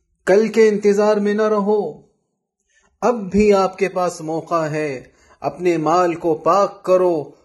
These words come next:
اور اپنی ذمہ داری سے سبکدوش ہو جاؤ، جیسا کہ اللہ تعالیٰ نے فرمایا، "وَأَحْسِنْ كَمَا أَحْسَنَ اللَّهُ إِلَيْكَ"، اور بھلائی کر جس طرح اللہ نے تیرے ساتھ بھلائی کی ہے، تاکہ آپ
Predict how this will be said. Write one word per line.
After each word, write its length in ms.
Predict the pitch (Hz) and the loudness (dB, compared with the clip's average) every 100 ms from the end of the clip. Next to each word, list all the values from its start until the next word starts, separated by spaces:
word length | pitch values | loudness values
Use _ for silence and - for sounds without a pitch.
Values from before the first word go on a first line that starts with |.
| - | -6
اور 160 | 151 | 0
اپنی 300 | 160 165 170 | 0 -2 -6
ذمہ 300 | 156 160 151 | -4 -4 -4
داری 360 | 147 165 180 180 | -2 0 0 0
سے 160 | 170 156 | -2 -4
سبکدوش 760 | - 170 - 165 190 220 - | -8 -10 -6 0 4 4 2
ہو 140 | 170 170 | -6 -2
جاؤ، 340 | 165 165 143 - _ _ | 0 0 -2 -8 _ _
جیسا 300 | 147 156 160 | -6 -4 -4
کہ 120 | 156 | -6
اللہ 200 | 156 147 | -6 -4
تعالیٰ 440 | 143 151 143 170 165 | -4 -2 -2 0 -2
نے 120 | 156 | -4
فرمایا، 640 | - 139 143 156 151 139 - - _ | -2 -2 2 2 2 0 -4 -16 _
"وَأَحْسِنْ 960 | 139 143 202 - - - 175 180 175 165 | -6 -4 -4 -8 -12 -8 0 0 0 -4
كَمَا 460 | 170 165 165 165 156 | -4 -2 -4 -4 -6
أَحْسَنَ 480 | 156 - - 156 147 | -10 -10 -6 -4 -4
اللَّهُ 600 | 147 143 156 151 147 143 | -6 -4 0 0 -2 -6
إِلَيْكَ"، 520 | 143 147 165 160 - - _ _ | -6 -4 -4 -6 -8 -18 _ _
اور 480 | - 143 170 170 156 | -4 2 4 4 2
بھلائی 520 | 143 135 147 175 220 208 | -2 -4 -2 2 2 2
کر 260 | 190 185 143 - _ - | -2 -2 -4 -14 _ -16
جس 240 | 151 160 | -12 -10
طرح 300 | - 151 160 151 | -6 -4 -4 -6
اللہ 400 | 147 151 180 170 | -6 -4 -4 -4
نے 120 | 156 | -6
تیرے 280 | 156 151 143 | -6 -4 -4
ساتھ 360 | 151 165 180 | -2 -2 -2
بھلائی 340 | 147 143 143 127 | -2 0 0 -2
کی 280 | - 127 | -8 -10
ہے، 180 | 107 98 _ _ _ _ _ _ _ _ _ _ _ _ _ _ _ | -10 -12 _ _ _ _ _ _ _ _ _ _ _ _ _ _ _
تاکہ 300 | 143 151 170 160 | -2 -2 -2 0
آپ 400 | 180 208 208 | 2 2 0